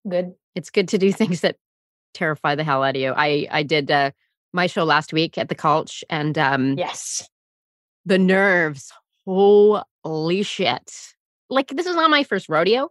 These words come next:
Speaker 1: No.
Speaker 2: But for some reason, like, this show also looks super personal anyway.
Speaker 1: Yeah.
Speaker 2: Yeah, it was kind of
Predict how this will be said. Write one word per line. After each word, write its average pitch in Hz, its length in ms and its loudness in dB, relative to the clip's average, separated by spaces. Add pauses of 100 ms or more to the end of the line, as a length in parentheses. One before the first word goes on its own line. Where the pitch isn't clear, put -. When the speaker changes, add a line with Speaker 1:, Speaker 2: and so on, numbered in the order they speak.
Speaker 1:
No. 220 380 0
Speaker 2:
But 185 160 -4
for 190 140 -4
some 233 260 0
reason, 226 480 2
like, 180 320 -4 (120)
this 220 220 0
show 214 200 0
also 185 240 -2
looks 165 200 -10
super 208 380 -4
personal 185 580 -4
anyway. 165 560 -4 (500)
Speaker 1:
Yeah. 151 240 -8 (140)
Speaker 2:
Yeah, 165 300 4
it 170 60 0
was 160 240 -2 (120)
kind 147 220 -4
of 135 100 -8